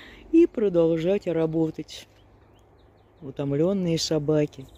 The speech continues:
Пусть, ну ты ведь не устала, в лес не ходила. <laughs> Залегла.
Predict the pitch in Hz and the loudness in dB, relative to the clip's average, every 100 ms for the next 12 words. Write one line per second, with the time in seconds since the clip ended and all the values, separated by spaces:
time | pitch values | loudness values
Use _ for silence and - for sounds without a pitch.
0 | - _ - - - - - - - - | -20 _ -20 -20 -20 -8 0 0 -2 -14
1 | - 208 269 285 - 165 - 196 247 - | -10 -8 -2 -4 -4 -14 -6 -2 -2 -2
2 | 247 202 147 175 226 190 165 190 196 196 | -4 -2 -2 0 0 -2 -4 -2 -2 -2
3 | 151 139 - _ - - - - - - | -2 -4 -10 _ -20 -20 -14 -12 -12 -20
4 | - _ _ - - - - 240 180 127 | -20 _ _ -20 -14 -12 -8 -8 -8 -8
5 | 156 160 151 156 151 | -4 -6 -4 -4 -4